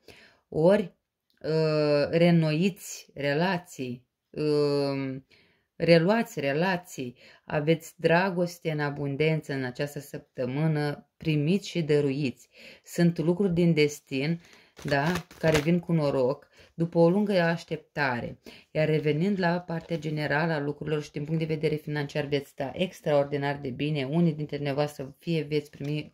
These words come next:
o sumă de bani în plus, fie veți primi salariu, fie veți primi o, o datorie da, vi-, vă datorează cineva niște bani, ați uitat de acea datorie sau nu v-ați fi gândit niciodată că mai puteți recupera acei bani,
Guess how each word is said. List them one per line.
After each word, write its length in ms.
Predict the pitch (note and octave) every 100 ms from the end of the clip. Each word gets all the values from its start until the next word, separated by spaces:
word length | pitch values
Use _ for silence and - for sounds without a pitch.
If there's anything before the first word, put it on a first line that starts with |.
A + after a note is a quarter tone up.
| _
o 340 | - E3+ F3
sumă 320 | E3 - D#3
de 120 | C#3 C#3
bani 300 | D3+ D#3 D3
în 80 |
plus, 400 | C#3+ D#3 C3 - _ - - - - _
fie 300 | _ F3 F3
veți 280 | D#3 D#3 -
primi 340 | D3 C3+ C3+
salariu, 720 | C3+ - C3 C#3 E3+ E3+ E3 - - _ _
fie 160 | D#3+
veți 280 | D3+ D#3 D3+
primi 280 | - D3 D3
o, 380 | C#3 C3+ C3 - - _ _
o 140 | - E3+
datorie 840 | F#3+ F3 E3+ E3 D#3+ D#3+ F3+ F3 _ _ -
da, 240 | D#3+ E3 F3+
vi-, 260 | E3 E3+ D3
vă 120 | E3
datorează 480 | D#3+ D#3+ E3 F3 E3
cineva 280 | E3+ E3 E3+
niște 260 | E3+ E3
bani, 280 | D3+ E3+ E3
ați 200 | D3+ -
uitat 440 | D3+ D3+ F#3 F3+
de 100 | D3+
acea 220 | C#3 - D3+
datorie 360 | D3 - E3
sau 200 | D#3 D3+
nu 80 | E3+
v-ați 200 | F3 E3+
fi 80 | -
gândit 260 | D#3+ D#3
niciodată 640 | E3 D3+ D3 C#3 F#3+ G3 C#3
că 180 | - C3+
mai 140 | C3
puteți 300 | - D#3+ D#3
recupera 460 | D3 D3 C#3+ C3+ D3
acei 380 | C#3+ D#3+ C#3+ C3
bani, 380 | C3+ C#3+ F3